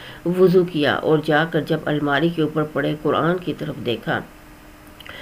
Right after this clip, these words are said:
तो वो मिट्टी से अटा हुआ था, मकड़ियों के जाल बन चुके थे, मेरे हाथ कांप रहे थे, आंखों से आंसू की झड़ियाँ, हत्ता के हिचकी बंध गई। मेरे करीब मेरी बीवी, बच्चे खड़े हैरानी से मुझे देख रहे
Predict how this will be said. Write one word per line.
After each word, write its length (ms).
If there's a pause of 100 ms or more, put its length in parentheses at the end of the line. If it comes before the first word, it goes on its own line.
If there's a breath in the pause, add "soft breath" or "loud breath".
(200 loud breath)
तो 100
वो 120
मिट्टी 360
से 140
अटा 280
हुआ 300
था, 280 (240 loud breath)
मकड़ियों 440
के 180
जाल 320
बन 300
चुके 320 (100)
थे, 140 (300 loud breath)
मेरे 340
हाथ 320 (180)
कांप 320
रहे 340
थे, 140 (280 loud breath)
आंखों 440
से 140
आंसू 380
की 220
झड़ियाँ, 640
हत्ता 320
के 140
हिचकी 580
बंध 300
गई। 220 (340 loud breath)
मेरे 220
करीब 340
मेरी 240
बीवी, 380
बच्चे 380
खड़े 340
हैरानी 560
से 140
मुझे 260
देख 360
रहे 220